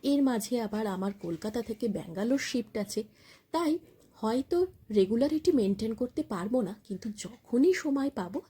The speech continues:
তোমাদের আমি দেখাবো। দেখতেই পাচ্ছ, আহ, হাতের বুড়ো আঙুলে, উম, চিপে চিপে কিভাবে আমি ফুলের মতন একটা ডিজাইন দেওয়ার চেষ্টা করছি। তোমরা ওইভাবে চামচের পিছন দিক থেকেও করতে পারো, আবার যেভাবে আমি দেখালাম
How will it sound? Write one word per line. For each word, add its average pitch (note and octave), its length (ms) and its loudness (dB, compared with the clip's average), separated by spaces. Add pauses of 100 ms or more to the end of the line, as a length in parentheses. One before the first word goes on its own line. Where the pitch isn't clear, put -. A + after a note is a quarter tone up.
তোমাদের F3 380 -4
আমি A3 180 -4
দেখাবো। - 420 -12 (460)
দেখতেই G4 400 6
পাচ্ছ, B3+ 380 -4
আহ, F#3 840 -6
হাতের A3 440 0
বুড়ো G#3+ 240 0
আঙুলে, G#3 460 0 (420)
উম, F#3 240 -2
চিপে A3 260 0
চিপে G#3+ 380 -4
কিভাবে G#3 440 -6
আমি G3 200 -4 (380)
ফুলের E4+ 380 6
মতন C4 340 -4
একটা F#4+ 260 -6
ডিজাইন E3+ 520 -6
দেওয়ার G3+ 280 -6
চেষ্টা - 320 -4
করছি। - 380 -12 (480)
তোমরা G4+ 220 6
ওইভাবে G4+ 420 4
চামচের C4 580 -2
পিছন A#3+ 360 -6
দিক B3 220 -4
থেকেও F4 240 0
করতে E4+ 360 0
পারো, A4 260 0 (380)
আবার C#4 280 2
যেভাবে C#4 440 0
আমি A#3 180 0
দেখালাম A3 520 -2